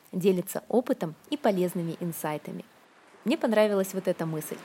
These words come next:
Нужно менять то, что вы делаете каждые полгода, если вы хотите двигаться вперед. Нужно всегда держать руку на пульсе и знать, что предлагают ваши конкуренты.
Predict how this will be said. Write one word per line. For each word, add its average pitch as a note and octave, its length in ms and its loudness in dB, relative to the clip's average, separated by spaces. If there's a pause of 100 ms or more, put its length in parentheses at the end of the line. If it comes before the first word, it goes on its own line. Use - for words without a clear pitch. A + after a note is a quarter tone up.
(160)
Нужно G3 240 4
менять F#3 340 2
то, F3+ 120 0
что - 160 -6
вы E3 80 -4
делаете B3+ 440 0
каждые F3+ 400 0
полгода, F3+ 500 0 (220)
если F#3 280 0
вы D#3+ 100 -4
хотите - 380 -6
двигаться F3+ 420 -2
вперед. D3+ 340 -4 (840)
Нужно G3+ 260 2
всегда G3 380 4
держать A3+ 400 2
руку F#3 220 0
на E3 100 -2
пульсе A3 460 0 (180)
и G3 60 -2
знать, F3 340 0
что - 160 -2
предлагают E3+ 580 0
ваши D#3+ 260 -4
конкуренты. - 600 -8